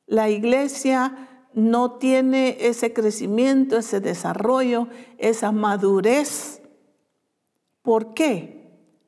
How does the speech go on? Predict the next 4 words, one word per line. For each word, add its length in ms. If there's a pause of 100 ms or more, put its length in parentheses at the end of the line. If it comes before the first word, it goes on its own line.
(260)
Porque 840 (400)
nosotros 800
como 260
discípulos 840